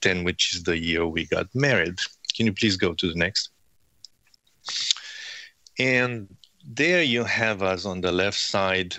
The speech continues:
at our marriage ceremony together with my mother. Um,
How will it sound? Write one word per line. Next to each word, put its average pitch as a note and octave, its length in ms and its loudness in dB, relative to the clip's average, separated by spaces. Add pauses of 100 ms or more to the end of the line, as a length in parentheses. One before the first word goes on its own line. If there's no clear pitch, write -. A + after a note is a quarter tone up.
at G2 320 0
our G2 240 0
marriage G2+ 480 0
ceremony G2+ 720 0
together G#2 400 0
with F#2+ 260 -2
my F2+ 120 0
mother. F#2+ 720 0 (560)
Um, F#2+ 680 2